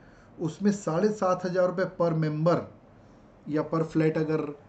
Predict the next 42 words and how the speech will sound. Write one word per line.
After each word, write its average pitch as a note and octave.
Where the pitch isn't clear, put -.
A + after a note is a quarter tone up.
member D3
से D#3+
लिया D3+
जा C#3+
रहा C#3+
है D3
तो C#3+
exemption C#3
है, F#3+
और D3+
उसके -
ऊपर C#3
है B2
तो E3+
फिर A3+
taxable C3
है। -
तो -
इसके -
बारे D3
में D3
मैं C#3+
detail C3+
बताऊंगा, D#3
other B2+
exemption B2
भी B2
दिया B2
हुआ B2
है B2
इसमें, E3
ठीक -
है। G#3
अब D#3+
मैं D#3
सीधा E3+
आपको D#3
लेके C3+
आता B2
हूँ A3+
amendment A#2
में। A2